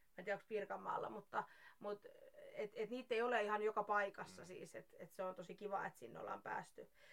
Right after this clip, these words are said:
Speaker 1: No joo, mitä? Sitten te menitte yläasteelle. Miten yläasteella opetetaan sitä yrittäjyyttä?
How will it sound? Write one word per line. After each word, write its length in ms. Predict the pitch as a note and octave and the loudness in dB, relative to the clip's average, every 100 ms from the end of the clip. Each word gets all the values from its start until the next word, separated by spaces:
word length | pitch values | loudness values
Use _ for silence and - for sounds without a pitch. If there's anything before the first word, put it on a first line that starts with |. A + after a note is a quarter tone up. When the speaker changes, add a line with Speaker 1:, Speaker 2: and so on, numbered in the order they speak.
| - | -10
Speaker 1:
No 100 | E4+ | 4
joo, 280 | G4 A#4+ A#3 | 10 10 10
mitä? 300 | C#4 F#4+ A#3+ | 6 4 4
Sitten 500 | A#3+ B4+ - F4 - | 4 2 4 4 6
te 100 | D4 | 4
menitte 300 | C#4 B3 C#4 | 2 0 2
yläasteelle. 640 | F#4 A#4 E4 C#4+ - B3+ C#4+ | 6 10 10 10 4 0 0
Miten 360 | G#4 A4 D#4+ - | 2 2 2 2
yläasteella 920 | F#4 G#4 A#3 B3 - G3+ G3 G3 G3 | 8 10 10 8 4 -4 -2 0 0
opetetaan 540 | G3 G3 G3 - F#3 | 0 0 -2 -6 -8
sitä 280 | - G#3 G#3 | -4 -2 0
yrittäjyyttä? 640 | G#3+ F#3+ - - - - | -2 -4 -6 -10 -12 -14